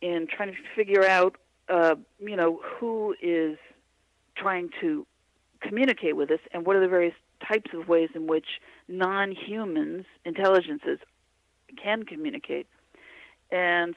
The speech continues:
so I researched it a lot, and I kinda discovered that, uh, there are probably many different species. They are communicating not only in human languages, but in alien languages, and not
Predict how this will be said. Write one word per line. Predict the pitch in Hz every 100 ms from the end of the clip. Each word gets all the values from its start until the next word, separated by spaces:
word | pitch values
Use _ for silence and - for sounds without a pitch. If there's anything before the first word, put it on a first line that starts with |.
| -
so | 185
I | 202
researched | 180 202 - 262 151 - 143
it | 147
a | 143
lot, | 143 156 165 -
and | - 170 170
I | 165
kinda | 165 - 175 170
discovered | 170 - 180 165 175 165
that, | - 165 170 170 160 _ _ _ _ _ _ _ _ _ _
uh, | 165 156 151
there | 156 156
are | 151 - _ _ _ _ _ _ _ _ _ _ _ -
probably | - 226 214 160 151 196 - _ _ -
many | 180 190 214 214
different | 180 175 170 156 -
species. | - 151 147 - 151 190 - _ _ _ -
They | 165
are | 151 151 147 - _ _ _
communicating | 208 202 196 - 185 175 170
not | 175 190
only | 190 180
in | 160
human | 156 185 180 170
languages, | 170 165 156 160 156
but | 151 147
in | 139
alien | 160 165 165 151
languages, | 151 147 147 139 151 147 143 _ - - - _
and | 175 156 156
not | 165 165